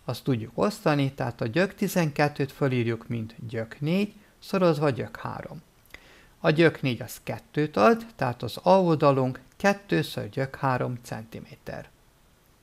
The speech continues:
Miután kiszámítottuk az A oldalt, ismert a testmagasság, hozzáfoghatunk a palás terület számításához. Tudjuk, hogy a palást három téglalapból áll,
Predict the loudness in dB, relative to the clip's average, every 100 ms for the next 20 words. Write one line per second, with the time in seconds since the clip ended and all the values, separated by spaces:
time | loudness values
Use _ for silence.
0 | _ _ -20 -20 -20 -20 -2 2 4 4
1 | 2 2 2 2 -2 -6 -6 -4 -4 -6
2 | -10 -6 -4 -4 -2 4 6 4 0 -20
3 | _ _ _ -2 -2 0 -2 -2 -6 -8
4 | -10 -10 -10 -2 0 0 0 4 4 4
5 | 0 -20 _ -2 -2 -2 -4 -4 -2 -6
6 | -4 -4 -6 -4 -6 -6 -10 -6 -4 -4
7 | -6 -6 -6 -8 -10 -8 -6 -8 -10 -12
8 | -14 -14 _ _ _ -20 -20 -20 _ 0
9 | 0 0 -2 -4 -2 0 4 4 4 -2
10 | 4 6 6 4 -2 -4 -4 -6 -8 -10
11 | -10 -6 4 6 6